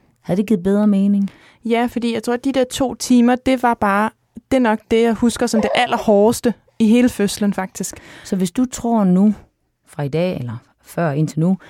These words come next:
Speaker 1: at du har haft en pressefase på tre en halv time.
Speaker 2: Ja, det
Speaker 1: Så kan man
Speaker 2: troede
Speaker 1: s-,
Speaker 2: jeg.
Speaker 1: ja, det er det.
Speaker 2: <laughs>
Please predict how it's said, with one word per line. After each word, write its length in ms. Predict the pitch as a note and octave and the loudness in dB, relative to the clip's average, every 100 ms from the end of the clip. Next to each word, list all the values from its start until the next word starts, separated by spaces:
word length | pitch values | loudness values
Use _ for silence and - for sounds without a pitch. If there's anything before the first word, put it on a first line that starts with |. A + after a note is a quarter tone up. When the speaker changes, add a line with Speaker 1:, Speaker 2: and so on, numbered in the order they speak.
| - - - | -20 -18 -10
Speaker 1:
at 100 | E3 | -4
du 60 | |
har 80 | G3+ | 0
haft 160 | F#3+ - | -2 -2
en 80 | F#3 | -6
pressefase 960 | - - A3+ B3+ A#3 - D#3+ D#3 - | -6 -6 -4 -4 -6 -4 -4 -4 -8
på 100 | - | -12
tre 240 | - - D#3+ | -12 -6 -4
en 120 | C#3+ | -2
halv 180 | D3 - | -4 -6
time. 360 | - C#3 C3+ B2+ - | -10 -6 -6 -8 -10
Speaker 2:
Ja, 60 | G#3 | -4
det 80 | B3 | -2
Speaker 1:
Så 60 | |
kan 100 | G#3 | 0
man 80 | G#3 | 0
Speaker 2:
troede 80 | F#3+ | 0
Speaker 1:
s-, 40 | F#3+ - - | -2 -6 -6
Speaker 2:
jeg. 80 | G3 | -4
Speaker 1:
ja, 40 | C4+ | -2
det 60 | |
er 360 | G#3+ - G#3 C4 | -2 -4 -2 -2
det. 100 | B3 | -2
Speaker 2:
<laughs> 100 | A#3+ | -10